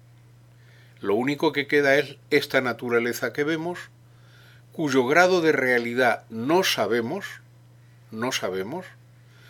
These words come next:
y que es impersonal, y todo lo que de ella se deriva será impersonal. Lo que es fruto de ella no irá más allá de ella.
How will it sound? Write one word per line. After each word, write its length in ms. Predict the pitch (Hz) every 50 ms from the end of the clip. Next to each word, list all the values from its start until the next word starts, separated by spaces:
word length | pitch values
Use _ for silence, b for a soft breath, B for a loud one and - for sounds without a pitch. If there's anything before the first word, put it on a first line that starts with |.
| B B B -
y 160 | 160 147 127
que 240 | - - 139 151 190
es 180 | 202 - - -
impersonal, 880 | 196 170 156 147 135 - 135 117 98 - - 101 104 135 185 185 131 - - - - _ _ B B B B B B B
y 160 | 180 160 143 - - -
todo 280 | - 240 254 220 202 160
lo 180 | 131 120 113 113
que 240 | - 117 110 113
de 160 | 110 120 143 160
ella 160 | 165 180 170
se 180 | - - 202
deriva 500 | 190 190 190 196 196 190 190 202 214 220 - -
será 300 | - - - - 110 143 180
impersonal. 640 | 180 175 - - 117 90 - - 92 101 - 107 - - - - - - - - - _ _ - - - _ _ - _ - - -
Lo 180 | 113 98 90
que 100 | - -
es 80 | - -
fruto 340 | - 117 117 117 - 139 139
de 120 | 165 175
ella 280 | 165 170 190 208 - - b b b b b b b b -
no 180 | 117 120 131
irá 240 | 135 131 127 147 156 147
más 460 | 120 117 123 147 160 - - - - -
allá 320 | 107 98 95 113 110 104
de 180 | 98 101 117 147
ella. 340 | 175 175 147 - - -